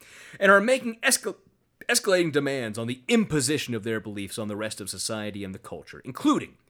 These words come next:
in classrooms and respecting ever younger children." They're coming for your kids.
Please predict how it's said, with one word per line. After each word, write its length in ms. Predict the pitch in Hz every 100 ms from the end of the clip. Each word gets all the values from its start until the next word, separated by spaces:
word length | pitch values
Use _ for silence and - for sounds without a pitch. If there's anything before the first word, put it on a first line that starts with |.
| -
in 140 | 107
classrooms 760 | 98 143 139 123 - 65 113 - _
and 140 | 131 123
respecting 520 | 110 - 117 113 117
ever 240 | 208 165 123
younger 400 | 110 123 101 87
children." 520 | - 135 107 - 62 _
They're 100 | 98
coming 260 | - 95 101
for 100 | 131
your 100 | 143
kids. 440 | - 240 254 -